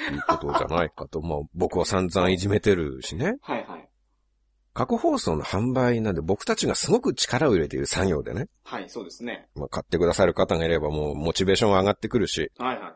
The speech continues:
Speaker 1: 桜通信の放送の継続の鍵を握ると言ってもいい。
Speaker 2: いや、いや、それは本当にそうですよ。鍵握るって、
Speaker 1: そうですよね。
Speaker 2: これが柱ですよね。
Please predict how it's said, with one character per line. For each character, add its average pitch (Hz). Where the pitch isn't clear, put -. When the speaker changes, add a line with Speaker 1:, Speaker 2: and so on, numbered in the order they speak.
Speaker 1:
桜 135
通 175
信 127
の 101
放 196
送 196
の 190
継 196
続 208
の 185
鍵 220
を 131
握 85
る 82
と -
言 82
っ -
て -
も 73
い 69
い。 73
Speaker 2:
い -
や、 -
い 156
や、 156
そ 240
れ 233
は 208
本 214
当 214
に 196
そ 185
う 143
で -
す -
よ。 90
鍵 226
握 -
る -
っ -
て、 -
Speaker 1:
そ -
う -
で -
す -
よ 95
ね。 -
Speaker 2:
こ -
れ 214
が 165
柱 180
で 92
す -
よ 73
ね。 -